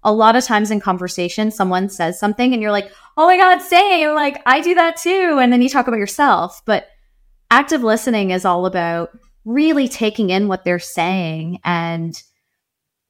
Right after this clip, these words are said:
seeing what they need from you in that experience and repeating back or paraphrasing to ensure that you've underst-, that you really understand them. Because a lot of times when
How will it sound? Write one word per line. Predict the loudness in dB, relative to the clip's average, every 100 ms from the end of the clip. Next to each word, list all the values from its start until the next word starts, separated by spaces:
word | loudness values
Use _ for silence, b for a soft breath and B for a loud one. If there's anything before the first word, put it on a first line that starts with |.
| -14
seeing | -12 -2 2 2 2
what | 0 -2
they | 0 0
need | -2 -2 -2
from | -4 -4
you | -4 -4
in | -4
that | -2 -4
experience | -6 -8 -4 -2 -2 -4 -8 -10 -4
and | -4 -4 -8 -10 _ -6
repeating | -4 -4 -2 0 2
back | 2 2 2
or | -4
paraphrasing | -4 -2 0 -2 -4 -6 -6 -8 -8
to | -8 -6
ensure | -6 -4 -2 0
that | 0 -2
you've | -4
underst-, | -4 -4 -6 -10 -12 -8 -2
that | -2
you | -2
really | -2 -2 -2
understand | -4 -8 -6 -2 0 0
them. | -4 -4
Because | -4 -2
a |
lot | 0 2
of | 0
times | -2 -4 -4 -6 -6
when | -6 -6